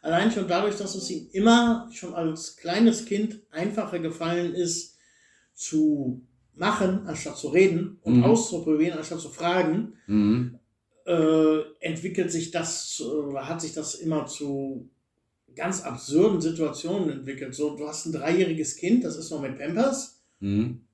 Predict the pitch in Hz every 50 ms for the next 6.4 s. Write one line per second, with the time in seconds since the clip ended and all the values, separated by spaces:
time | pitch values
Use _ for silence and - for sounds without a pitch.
0 | _ _ _ _ 180 180 175 156 156 165 165 175 175 170 170 185 185 180 180 185
1 | 190 185 185 170 165 185 196 202 180 143 123 - - - _ _ _ - - -
2 | - - 123 127 175 - - 311 - - - - - - - - - - - -
3 | 214 214 - - - 208 160 127 120 123 139 147 165 165 165 175 170 180 208 208
4 | 196 - - - 113 - 101 92 85 80 82 87 104 131 - 311 320 294 240 226
5 | 254 311 370 359 349 339 330 349 - - 127 - - 120 110 117 117 98 127 123
6 | - 104 110 104 101 104 101 -